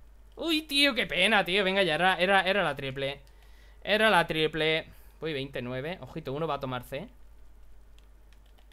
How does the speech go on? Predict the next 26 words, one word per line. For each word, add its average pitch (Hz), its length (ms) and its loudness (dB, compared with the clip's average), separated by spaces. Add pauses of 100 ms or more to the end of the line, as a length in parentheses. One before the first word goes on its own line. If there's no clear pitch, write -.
(120)
No. 110 280 -12 (460)
Va 120 60 -14
a 131 40 -10
ser 135 140 -14
que 131 140 -14
no. 127 220 -10 (880)
Va 131 60 -10
a - 20 -10
ser 139 100 -8
que 135 80 -6
no 139 120 -6
vas 139 180 -6
a 139 80 -6
tomar 135 240 -8
esa 135 140 -10
bandera. 139 280 -4
Va 151 140 0
otro 156 220 -4
a 131 60 -8
C, 170 200 -6
¿eh? 151 140 -12 (680)
Vale, 127 140 -8
ha 117 40 -8
muerto, 117 280 -10
ha 117 60 -8
muerto. 117 440 -12